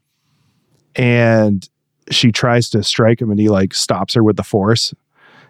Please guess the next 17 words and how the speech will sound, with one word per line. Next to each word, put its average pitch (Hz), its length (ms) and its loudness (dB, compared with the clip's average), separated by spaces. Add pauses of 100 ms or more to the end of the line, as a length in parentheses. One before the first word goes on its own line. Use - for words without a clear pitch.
(100)
And 123 160 2
she - 140 -2
goes, 107 300 2
"Oh, 135 340 2
you're 113 260 0
a 107 60 2
Jedi." 104 600 -2 (120)
And 113 80 -2
he 104 80 0
pulls 117 260 -2
out 95 140 -2
his 104 160 -2
lightsaber 92 560 -2
and 95 100 0
it's 95 180 -2
red 85 220 -6
too. 95 240 -2